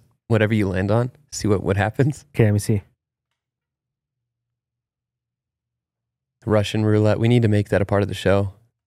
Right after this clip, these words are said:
Speaker 1: Russia's becoming a a staple.
Speaker 2: Okay, it's three pushes. Attention, more information about Mexico's alien corpse, uh, from the most recent test analysis said they have not been manipulated.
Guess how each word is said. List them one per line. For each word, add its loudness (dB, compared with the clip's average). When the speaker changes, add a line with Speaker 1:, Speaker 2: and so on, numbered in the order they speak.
Speaker 1:
Russia's 0
becoming 0
a -2
a 4
staple. 0
Speaker 2:
Okay, 2
it's -2
three 4
pushes. 2
Attention, 2
more 6
information 4
about 4
Mexico's 2
alien 4
corpse, -2
uh, 2
from -6
the 4
most 0
recent 0
test 0
analysis 0
said 0
they 2
have 0
not 2
been 2
manipulated. 0